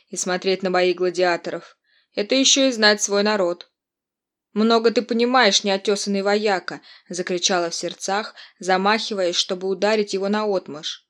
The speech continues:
Но он резко перехватил ее руку, больно сжав.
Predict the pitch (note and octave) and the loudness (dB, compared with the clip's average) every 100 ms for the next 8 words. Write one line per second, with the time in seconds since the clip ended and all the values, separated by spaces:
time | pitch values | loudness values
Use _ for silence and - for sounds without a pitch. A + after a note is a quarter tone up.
0 | _ _ _ _ F#3 F#3+ G#3 C#4+ D#4+ _ | _ _ _ _ -2 2 2 2 -4 _
1 | _ - F#3+ G3+ A3+ A#3 G#3 G3 G#3 G3+ | _ -4 2 2 0 -2 -2 0 0 2
2 | G3+ F#3+ F#3 A#3 B3+ A3 F3 F3+ F#3 F#3+ | 2 4 4 2 0 0 2 2 0 -4
3 | F3 D#3 - | -4 -6 -8